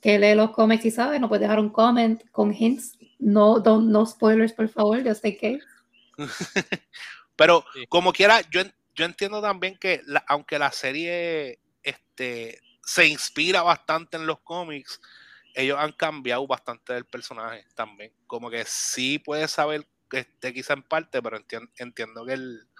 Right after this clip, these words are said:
Speaker 2: la natu-, la naturaleza de alguno de ellos ha cambiado un poco.
Speaker 1: Pero es que hasta ahora lo único que han mencionado, ¿verdad? Entre Steven y Mark,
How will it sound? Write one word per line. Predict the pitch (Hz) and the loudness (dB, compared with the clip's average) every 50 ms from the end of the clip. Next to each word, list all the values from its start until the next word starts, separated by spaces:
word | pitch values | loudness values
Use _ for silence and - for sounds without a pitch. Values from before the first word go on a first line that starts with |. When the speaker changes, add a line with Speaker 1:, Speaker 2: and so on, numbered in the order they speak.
| - - - - - - - _ _ _ | -20 -20 -20 -20 -20 -20 -20 _ _ _
Speaker 2:
la | - 123 123 | -2 0 0
natu-, | 120 117 117 123 - _ _ | 0 -2 -4 -8 -16 _ _
la | 120 120 117 | -4 -2 0
naturaleza | 117 117 117 120 113 107 104 104 - 139 | 0 0 -2 -2 -4 -4 -4 -2 -4 -4
de | 131 131 | -4 -4
alguno | 123 127 131 127 123 | -6 -8 -8 -6 -6
de | 127 | -4
ellos | 131 127 113 | -4 -4 -4
ha | 113 | -4
cambiado | - 107 107 107 110 113 113 | -8 -10 -10 -10 -12 -14 -14
un | 113 | -16
poco. | _ _ 101 101 110 110 _ _ _ _ _ _ _ _ _ _ _ _ _ _ _ _ _ _ _ _ | _ _ -20 -20 -20 -20 _ _ _ _ _ _ _ _ _ _ _ _ _ _ _ _ _ _ _ _
Speaker 1:
Pero | - 240 240 | 4 4 4
es | 254 240 | 4 2
que | - 294 294 302 294 254 - - - _ _ _ _ _ | 0 0 2 2 2 0 -2 -4 -10 _ _ _ _ _
hasta | - 240 233 233 - 240 | -2 -2 -2 0 2 4
ahora | 226 214 214 220 240 247 | 6 6 6 6 4 4
lo | 240 | 4
único | 233 226 226 226 226 226 | 4 4 4 2 2 2
que | 233 | 4
han | 226 226 | 4 4
mencionado, | 220 226 220 220 - 226 214 214 208 214 214 208 202 | 4 4 2 2 0 0 2 4 4 4 4 4 2
¿verdad? | 196 196 202 220 233 220 | 2 2 4 4 4 2
Entre | 202 196 214 208 | 0 0 -2 -4
Steven | 208 - - 208 202 190 202 202 | -6 -2 0 0 2 2 2 0
y | 202 202 | 2 2
Mark, | 208 214 208 196 190 190 - | 2 2 2 0 -2 -6 -10